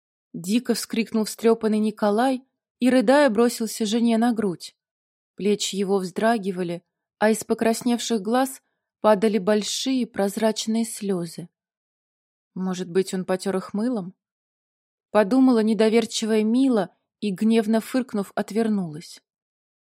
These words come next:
Ей предстояло найти Константина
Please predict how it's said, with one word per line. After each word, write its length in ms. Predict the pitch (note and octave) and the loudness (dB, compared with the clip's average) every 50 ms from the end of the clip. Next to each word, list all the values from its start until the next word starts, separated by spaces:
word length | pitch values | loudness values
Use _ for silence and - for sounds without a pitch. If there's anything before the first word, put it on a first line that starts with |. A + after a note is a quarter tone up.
| _ _ - | _ _ -6
Ей 240 | - G3 A#3+ C4 C4 | -2 0 2 2 0
предстояло 680 | C4+ A#3 A#3 - - - A#3+ A3+ G#3 B3 B3 A#3+ A#3+ | 0 -4 -6 -4 -2 0 2 2 4 4 4 4 4
найти 360 | A3+ A3+ A3+ A3+ - - B3+ | 4 2 2 0 -2 -4 -6
Константина 960 | B3 - A#3 A3+ - - - A3+ A3+ A3+ - - C#4+ C#4+ B3+ G#3 E3+ E3 | -2 -2 -2 -2 -2 -2 -2 0 0 -2 -2 -2 0 0 0 0 0 -4